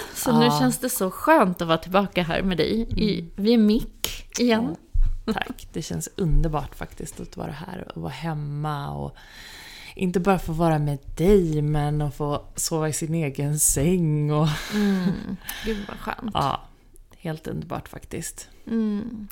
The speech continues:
Speaker 1: Hur har det varit för dig med allt resande och vart är du just nu?
Speaker 2: Eh, det har varit på så många sätt roligt och,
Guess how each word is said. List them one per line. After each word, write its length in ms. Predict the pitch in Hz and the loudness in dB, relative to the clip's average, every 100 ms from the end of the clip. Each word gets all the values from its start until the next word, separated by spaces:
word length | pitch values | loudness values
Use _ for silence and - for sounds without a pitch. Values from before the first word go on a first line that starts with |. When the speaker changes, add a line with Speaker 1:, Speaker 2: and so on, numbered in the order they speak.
| - | -10
Speaker 1:
Hur 280 | - 247 233 | -2 0 2
har 140 | 220 214 | 0 -2
det 60 | |
varit 540 | 214 247 226 220 247 - | -2 -2 -2 -2 -6 -6
för 120 | 202 | -6
dig 220 | - 202 | -4 -4
med 200 | 208 - | -4 -4
allt 200 | 196 - | -8 -8
resande 640 | 202 196 190 - 190 190 - - | -6 -6 -6 -8 -8 -8 -8 -10
och 200 | - - 185 | -10 -10 -8
vart 260 | 208 214 208 | -6 -6 -6
är 40 | 196 | -2
du 280 | 214 190 202 - - | -2 -2 -6 -12 -8
just 380 | 196 190 - | -6 -6 -4
nu? 320 | 190 190 170 185 - - - - - - - - - - - - - - - | -4 -4 -6 -14 -18 -20 -20 -16 -12 -12 -14 -20 -18 -20 -20 -20 -20 -20 -12
Speaker 2:
Eh, 600 | - 185 170 165 156 156 180 403 - | -6 -4 -2 -2 -4 -6 -10 -10 -4
det 340 | 233 233 233 | -2 0 -2
har 100 | 220 | -4
varit 920 | 208 196 165 156 156 147 - - - - - | -4 -2 -2 -2 -4 -6 -10 -12 -10 -10 -8
på 100 | 185 | -4
så 420 | 180 - 226 196 | -2 -2 0 0
många 380 | 175 160 156 151 | 0 0 -2 -2
sätt 560 | - 151 - _ - - - | -4 -6 -8 _ -18 -16 -12
roligt 1160 | 139 151 170 175 165 165 170 170 170 - - - - | -8 -4 -2 -4 -4 -2 -2 -4 -6 -14 -18 -16 -12
och, 560 | 151 - - - - | -12 -12 -16 -14 -14